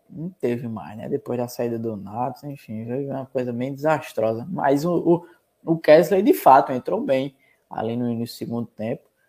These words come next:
né? Eu acho que fez mais do que o Alan Grafite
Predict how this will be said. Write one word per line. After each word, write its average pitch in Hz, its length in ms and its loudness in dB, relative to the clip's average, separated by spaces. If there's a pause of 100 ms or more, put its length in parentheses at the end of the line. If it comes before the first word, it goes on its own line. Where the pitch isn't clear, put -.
(360)
né? 101 440 -4
Eu 123 60 0
acho 120 200 -4
que - 60 -20
fez 127 280 0
mais 123 520 0
do 147 160 -2
que 135 220 -6
o 143 200 -2
Alan 127 280 -4
Grafite 120 880 -2